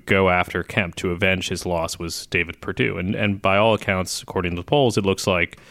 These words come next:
Perdue is going to lose. I think that in, Trump generally doesn't like to pick losers. And I think he's actually had a decent amount of discipline in making sure that he doesn't only pick the sort of most Trumpy candidate, but he picks a Trumpy candidate with a decent shot of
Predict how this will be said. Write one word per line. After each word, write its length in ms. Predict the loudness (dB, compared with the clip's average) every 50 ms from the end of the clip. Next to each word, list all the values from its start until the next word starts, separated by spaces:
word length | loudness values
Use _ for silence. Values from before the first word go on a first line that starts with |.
| -20 -20 -14 -6
Perdue 300 | -4 -2 0 2 2 2
is 100 | 0 -2
going 200 | -2 -2 -4 -2
to 120 | -4 -4
lose. 560 | -2 0 2 2 0 0 -4 -6 -6 -6 -8 -10 -16 -20 -20 -20 -20 -12 -6 -4
I 60 | -4
think 300 | 0 0 0 0 0 0 0
that 180 | 2 2 2
in, 280 | 2 0 -2 -2 -4 -6 _ -20 -16 -10 -2
Trump 380 | 2 4 4 4 4 0 -6 -2
generally 380 | 2 4 4 6 6 4 4
doesn't 260 | 4 4 2 2 2
like 180 | 2 2 2 0
to 60 | -2 -4
pick 200 | -6 -4 -2 -2
losers. 440 | -4 -2 -4 -4 -6 -6 -8 -8 -12 -14 _ _ -6
And 240 | 0 2 4 4 4
I 140 | 4 2 2
think 180 | 4 2 2
he's 140 | 4 4 4
actually 300 | 4 4 2 2 0 0
had 160 | 0 2 0
a 80 | 0 -2 -4 _ 2
decent 280 | 2 4 4 4 4
amount 140 | 4 4 2
of 40 | 2
discipline 580 | 0 -2 0 -2 -6 -4 -2 -2 -2 -2 -4 -4 -6 -14 -20 -20 -20 -20 -10 -2
in 140 | 0 2 4
making 300 | 4 4 4 2 0 -2
sure 280 | -2 0 0 2 2 2
that 160 | 2 2 2
he 60 | 2
doesn't 320 | 2 2 2 2 -2 -2 0
only 280 | 2 2 4 4 4 2
pick 320 | 2 0 0 0 -2 -8
the 100 | -10 -10
sort 180 | -6 -4 -4 -4
of 100 | -2 -2
most 320 | 0 0 0 0 -2 0
Trumpy 320 | 2 2 2 4 2 2
candidate, 480 | 2 0 0 0 0 -2 -2 -2 -2 -2
but 80 | -2 -2
he 120 | -2 -2
picks 200 | -2 -2 -4 -4
a 40 | -4
Trumpy 280 | -6 -6 -6 -6 -6
candidate 420 | -6 -4 -4 -2 -2 -2 -4 -4 -6
with 120 | -6 -6
a 40 | -6
decent 260 | -4 -4 -4 -4 -4
shot 180 | -4 -4 -4 -4
of 220 | -6 -10 -14 -20